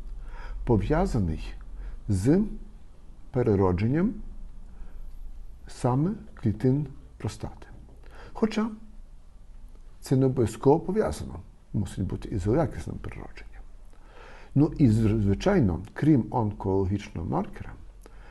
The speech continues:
який, до речі, може назначати навіть сімейний лікар, треба обов'язково зробити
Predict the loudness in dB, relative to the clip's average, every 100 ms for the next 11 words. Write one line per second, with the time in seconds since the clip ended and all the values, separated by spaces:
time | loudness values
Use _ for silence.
0 | -4 -4 2 2 4 4 2 -2 -4 0
1 | 0 0 -4 -8 -6 -4 -4 -4 -2 -2
2 | -2 -2 -2 -6 -6 -2 2 4 2 0
3 | -6 -10 -12 -14 -14 -16 -18 -18 -18 -18
4 | -20 -18 -18 -18 -18 -18 -20 -4 2 6
5 | 8 8 4 4 4 4 4 2 2 0
6 | 0